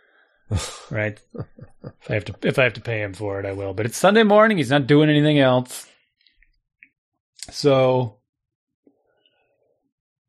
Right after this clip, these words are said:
Speaker 2: that is the time he and I, this actually, so this, I shouldn't poop on him so much 'cause he, um, we've made a little bit of progress. I don't know how I convinced him to do it, but,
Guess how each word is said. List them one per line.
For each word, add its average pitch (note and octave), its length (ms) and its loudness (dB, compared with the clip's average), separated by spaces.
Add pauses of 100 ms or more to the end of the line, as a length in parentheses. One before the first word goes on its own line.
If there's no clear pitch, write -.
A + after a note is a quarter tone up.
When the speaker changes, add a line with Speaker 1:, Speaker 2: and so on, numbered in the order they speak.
(420)
Speaker 2:
that D#3 140 2
is C4+ 180 0
the D4+ 80 -2
time C#3+ 640 2 (220)
he D#3 240 2
and D3 100 4
I, C#3 220 4
this E3 160 2
actually, F#3 460 2
so G3+ 160 4
this, A3 220 2
I F3+ 120 2
shouldn't G3 380 0 (180)
poop F#3 220 0
on D3 140 4
him B2+ 100 0
so D3 200 0
much - 360 -6
'cause C3+ 180 -10
he, E3+ 300 0
um, B2+ 400 2 (1080)
we've D3 120 0
made G3 160 4
a D3+ 40 4
little E3+ 200 2
bit E3+ 80 -2
of D3+ 80 -8
progress. - 600 -2 (1600)
I D#3 120 0
don't G#3+ 80 2
know A3 120 6
how G#3 80 4
I F#3 60 4
convinced E3+ 460 -2
him C#3 80 2
to B2+ 40 0
do C3+ 240 4
it, A#2 160 -2 (280)
but, B2 360 2